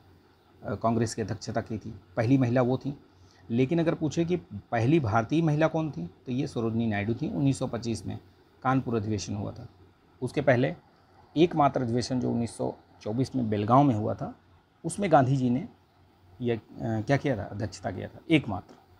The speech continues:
ठीक, तो याद रखिएगा। चलिए नेक्स्ट हम देखते हैं फराइजी विद्रोह।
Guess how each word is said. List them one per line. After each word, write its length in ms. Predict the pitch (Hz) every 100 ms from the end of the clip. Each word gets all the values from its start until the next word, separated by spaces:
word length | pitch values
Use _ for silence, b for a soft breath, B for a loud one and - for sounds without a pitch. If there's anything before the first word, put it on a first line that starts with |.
| _ _ -
ठीक, 160 | 175 -
तो 60 | 107
याद 160 | 107
रखिएगा। 320 | 104 - 110 - - - _ b b b _ _ _ _ _ _
चलिए 200 | - 120
नेक्स्ट 280 | 120 135 -
हम 120 | 151
देखते 200 | 143 135
हैं 200 | 143 180
फराइजी 500 | - - 147 156 151
विद्रोह। 380 | 170 120 117 104